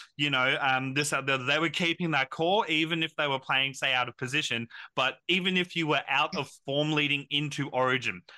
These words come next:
they would still pick them. Whereas the Blues around that time and also relatively the last few years, they,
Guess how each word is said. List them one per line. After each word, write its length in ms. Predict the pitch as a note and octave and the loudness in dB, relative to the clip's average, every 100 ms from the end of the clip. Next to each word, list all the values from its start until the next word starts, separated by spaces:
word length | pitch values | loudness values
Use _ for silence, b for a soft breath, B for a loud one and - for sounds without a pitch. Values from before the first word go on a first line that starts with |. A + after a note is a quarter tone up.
| b - | b -6
they 200 | A#2+ C#3+ | 0 0
would 180 | C#3 - | 0 -2
still 220 | D3+ C3 | -2 -2
pick 280 | - C3 - | -2 -8 -6
them. 180 | F2 - b b | -14 -14 b b
Whereas 360 | D3+ D3+ D3 A#2 | 0 2 2 -2
the 80 | B2+ | -6
Blues 560 | A2 E3 D#3+ D#3+ D3+ - | 0 4 4 2 -2 -4
around 400 | C3 C3 C3 B2 | -2 2 0 2
that 200 | B2 B2+ | 0 0
time 300 | - C3 B2+ | 0 0 2
and 180 | C3+ C3+ | 0 0
also 540 | C3 B2+ B2+ B2 A#2+ B2+ _ _ | 0 0 0 2 0 -4 _ _
relatively 600 | C#3 D#3 D#3 C#3+ D3 C3+ | 0 2 2 0 -4 -2
the 80 | B2+ | 0
last 280 | B2 A#2+ - | 2 2 0
few 120 | B2 | -4
years, 260 | A#2 B2 B2+ B B B _ - | 0 -2 -2 B B B _ -14
they, 360 | C#3 D#3 E3 | -4 0 0